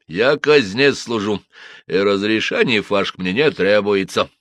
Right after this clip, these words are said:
Слава богу, свою упряжку имею". "Пускай едет", — вступился психиатр. "Если эпидемия примет угрожающие размеры,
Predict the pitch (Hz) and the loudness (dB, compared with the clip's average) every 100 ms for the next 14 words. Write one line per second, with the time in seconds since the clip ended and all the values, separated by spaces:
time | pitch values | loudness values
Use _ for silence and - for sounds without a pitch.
0 | _ - - - 131 202 196 143 139 120 | _ -20 -20 -16 -4 0 0 4 4 4
1 | 110 - 113 127 113 98 110 107 95 - | 2 0 0 2 2 2 2 0 -2 -4
2 | 104 98 98 90 - _ _ _ _ _ | -4 -2 -2 -2 -8 _ _ _ _ _
3 | 110 101 - 165 143 92 87 92 - - | -12 -10 -6 -2 0 0 0 -4 -8 -18
4 | _ _ _ _ _ _ _ - - 87 | _ _ _ _ _ _ _ -16 -12 -8
5 | 92 90 98 - 90 98 92 - - - | -6 -6 -10 -10 -6 -2 -2 -4 -20 -20
6 | - - _ - 139 185 - 160 165 147 | -20 -20 _ -6 -2 -2 -4 -2 -2 -2
7 | 151 127 165 156 143 127 143 135 127 127 | -6 -2 0 0 -2 0 -2 -2 -2 0
8 | 107 143 131 - 117 110 101 101 123 117 | 2 2 2 -2 -2 0 0 0 2 2